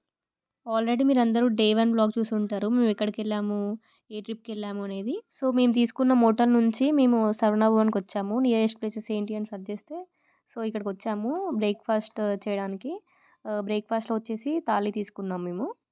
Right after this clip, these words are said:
So, మేము వెళ్ళిన రెస్టారెంట్ అయితే ఇది సరవణ భవన్ కదా, సరవణ భవన్ అయితే చాలా ఫేమస్ యూఎస్లో, and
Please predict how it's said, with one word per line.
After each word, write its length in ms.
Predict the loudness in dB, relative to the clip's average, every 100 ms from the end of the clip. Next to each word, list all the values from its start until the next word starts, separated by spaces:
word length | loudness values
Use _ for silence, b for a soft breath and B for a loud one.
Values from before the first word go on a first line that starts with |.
| _ -6
So, 80 |
మేము 240 | -2 2 4
వెళ్ళిన 280 | 4 4 2
రెస్టారెంట్ 500 | 2 0 0 0 0
అయితే 300 | -2 0 0
ఇది 280 | 0 0
సరవణ 360 | -2 -2 -2 0
భవన్ 300 | 0 0 -2
కదా, 240 | -2 -2
సరవణ 260 | -2 0 2
భవన్ 160 | 2 0
అయితే 240 | 0 0
చాలా 300 | 2 4 4
ఫేమస్ 580 | 2 0 0 -2 -4 -4 -2
యూఎస్లో, 480 | 2 2 0 -2 -6 -6 b b b b
and 560 | -12 -8 -6 -6 -6 -8